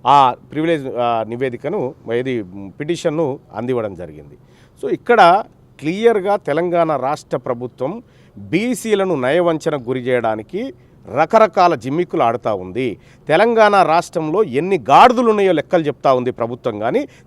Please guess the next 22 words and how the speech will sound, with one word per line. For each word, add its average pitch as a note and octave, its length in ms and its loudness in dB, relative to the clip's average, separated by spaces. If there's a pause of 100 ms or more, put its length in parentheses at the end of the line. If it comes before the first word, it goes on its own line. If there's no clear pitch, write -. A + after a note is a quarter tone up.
తెలంగాణ A3+ 460 6
రాష్ట్రంలో E3+ 480 -2
ఎంతమంది A#3 580 2
బీసీలు F#3+ 420 -4
ఉన్నారు, A3 300 -2 (160)
ఏ A#3 160 10
కులం B3+ 300 4
వాళ్ళు G#3+ 200 6
ఎంత F#3 180 -4
ఉన్నారో F#3+ 420 4
ఇప్పటి D3+ 260 0
వరకు D#3 200 -2
లెక్కలు A#2+ 300 -4
చెప్పడం G2 260 -10
లేదు. E2 340 -12 (460)
మరి - 100 -4
కులస-, G3 360 0
ఈ F#3 160 2
కులగణన F#3+ 420 0
చేసింది F#3+ 380 -2
ఎందుకు? F#3 280 -2
దాచిపెడుతుందిగా. C3+ 800 -2